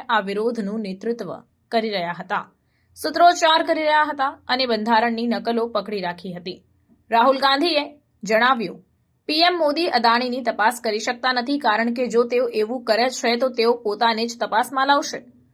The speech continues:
વિપક્ષના નેતાઓએ સરકાર પર ઉદ્યોગપતિ ગૌતમ અદાણીને બચાવવાનો આરોપ લગાવ્યો અને પારદર્શકતા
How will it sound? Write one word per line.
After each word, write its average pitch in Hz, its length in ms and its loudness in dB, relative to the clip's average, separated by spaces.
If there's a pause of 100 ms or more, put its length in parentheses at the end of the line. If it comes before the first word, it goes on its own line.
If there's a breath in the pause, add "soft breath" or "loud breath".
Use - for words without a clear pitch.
(280)
વિપક્ષના 339 500 4
નેતાઓએ 330 420 4
સરકાર 285 440 2
પર 285 260 0
ઉદ્યોગપતિ 254 580 -2
ગૌતમ 226 460 -2
અદાણીને 214 520 -2
બચાવવાનો 208 600 -2
આરોપ 196 420 -4
લગાવ્યો 214 420 0
અને 233 220 -2
પારદર્શકતા 196 960 -4